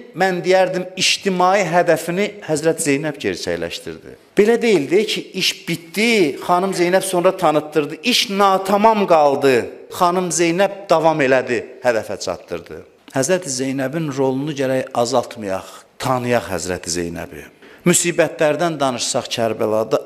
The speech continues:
ən çox müsibət onundur. İki dənə ordu var Kərbəlada, ordu demək mümkünsə. Bir şəhidlər karvanıdır, başçısı İmam Hüseyndir. Bir əsirlər karvanıdır. İnanın ki, bu ordunun əhəmiyyəti ordudan az deyil. Bunun başçısı da Həzrəti Zeynəbdir.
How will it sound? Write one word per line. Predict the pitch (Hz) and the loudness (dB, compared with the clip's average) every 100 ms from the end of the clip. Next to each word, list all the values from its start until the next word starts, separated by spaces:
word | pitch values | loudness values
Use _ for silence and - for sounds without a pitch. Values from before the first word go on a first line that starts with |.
| 180 | 0
ən | 190 175 | 0 0
çox | - 165 156 | 2 2 2
müsibət | 135 - 127 135 135 - | 0 0 0 -2 -2 -2
onundur. | 120 110 95 - 98 _ - | -6 -6 -8 -14 -20 _ -10
İki | - 262 | -2 0
dənə | 240 233 - | 2 0 4
ordu | 180 175 170 160 | 4 4 2 2
var | 120 | 2
Kərbəlada, | - 113 101 101 101 98 92 90 - - | 2 -4 -2 -2 0 -2 -4 -8 -12 0
ordu | 135 120 117 | 2 2 -2
demək | 104 104 95 | -4 -4 -4
mümkünsə. | 95 90 - 92 - 90 - - - | -8 -12 -14 -14 -12 -12 -12 -18 -4
Bir | 220 | -2
şəhidlər | - 190 160 143 - 185 180 | 2 2 0 0 2 2 2
karvanıdır, | 135 107 98 101 113 143 170 143 | 2 0 2 -2 -4 -6 -4 -2
başçısı | 117 - - 135 | -2 -4 -12 -8
İmam | 113 95 | -6 -6
Hüseyndir. | - 104 95 139 | -8 -10 -8 -4
Bir | 226 - | -4 0
əsirlər | 175 - 170 147 165 151 - | 0 2 -2 0 0 0 0
karvanıdır. | 127 117 117 110 107 107 - - - - | 0 2 0 -2 -4 -8 -10 -16 -10 -4
İnanın | 190 226 214 | 0 0 0
ki, | 196 - 190 - | -4 -6 -6 -4
bu | 240 180 | 0 2
ordunun | 170 165 160 156 | 2 0 -4 -2
əhəmiyyəti | - 160 147 147 135 | -2 0 0 -2 -2
ordudan | 170 143 139 147 | -2 -2 -2 -6
az | 143 131 - | -6 -6 -8
deyil. | 123 87 - - - - | -10 -10 -18 -20 -12 -4
Bunun | 175 147 | -2 0
başçısı | 135 - 156 | 0 0 -2
da | 151 | -2
Həzrəti | 131 131 123 123 | -2 -4 -4 -6
Zeynəbdir. | 117 110 104 - - - | -6 -6 -8 -10 -18 -20